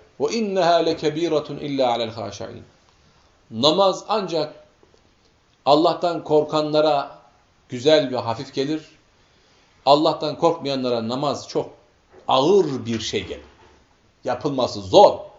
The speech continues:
aşılması zor bir iş gelir. İşte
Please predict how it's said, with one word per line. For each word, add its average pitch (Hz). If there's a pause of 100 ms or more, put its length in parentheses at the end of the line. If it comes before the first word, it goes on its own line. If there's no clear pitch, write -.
(560)
aşılması 131
zor 139 (840)
bir 143
iş 127
gelir. 90 (1900)
İşte 104